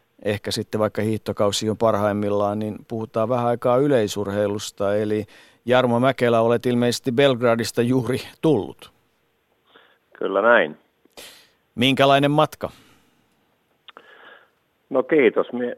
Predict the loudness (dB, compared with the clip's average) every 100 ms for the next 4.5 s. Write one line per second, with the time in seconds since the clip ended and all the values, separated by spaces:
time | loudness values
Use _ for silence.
0 | -14 -8 0 2 0 -2 -4 2 4 6
1 | 2 -2 -8 -16 -20 -20 -16 -2 2 4
2 | 6 6 6 4 4 4 2 2 2 2
3 | -6 -10 -4 -2 0 0 2 2 0 0
4 | 6 6 4 2 2